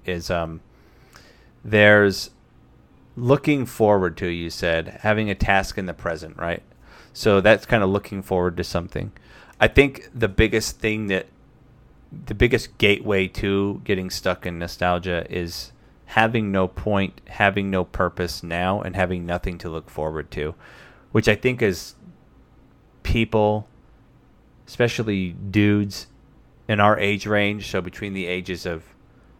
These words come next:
mid twenties to early forties, definitely don't feel like they have a purpose, definitely don't have things to look forward to. And that's what makes us so nostalgic about the past, is 'cause when you're a kid, even though the things you were looking forward to were so simple and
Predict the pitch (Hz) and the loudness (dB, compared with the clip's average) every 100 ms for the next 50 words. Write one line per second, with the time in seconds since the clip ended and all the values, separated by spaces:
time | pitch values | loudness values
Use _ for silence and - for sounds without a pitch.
0 | _ _ _ 98 95 - - 95 95 95 | _ _ _ -4 -2 -2 -2 -2 0 -4
1 | - 95 87 82 85 98 95 87 - 90 | -4 -2 0 -2 -4 -2 -2 -2 -6 -2
2 | 101 101 104 - - _ - _ _ _ | -2 -2 -6 -12 -18 _ -20 _ _ _
3 | - 98 110 113 113 98 101 98 95 - | -16 4 6 6 2 0 2 2 0 -6
4 | - - 110 101 - 101 95 - 92 92 | -6 2 2 2 -2 2 2 0 -4 -2
5 | 90 - 90 - 90 - 98 95 110 - | -4 -4 -6 -4 -8 -8 -10 -2 -2 -2
6 | 107 - 95 90 95 92 98 90 95 92 | -8 -6 -8 -6 -6 -4 -4 -4 -6 -6
7 | 92 90 - 95 92 - 87 - - - | -6 -8 -2 0 0 -2 -6 -8 -20 -4
8 | 101 107 120 123 107 101 - 98 - 98 | 0 2 2 2 -2 -4 -2 -6 0 0
9 | 90 - 92 92 90 98 90 87 87 - | -2 0 2 2 0 -2 -2 -2 -6 0
10 | 101 95 - 95 104 101 101 95 131 120 | 0 0 -8 -10 -8 -4 -4 -2 2 2
11 | 92 120 139 127 120 104 - 110 104 95 | 2 -4 -2 0 0 0 -4 -4 -2 -2
12 | 95 101 98 87 98 101 101 - 104 92 | 0 -2 -6 -8 -2 -2 -2 -4 -2 -2
13 | - 95 90 - 92 - 98 98 87 85 | -2 -4 -4 -6 -6 -2 0 0 -2 -6
14 | 82 | -10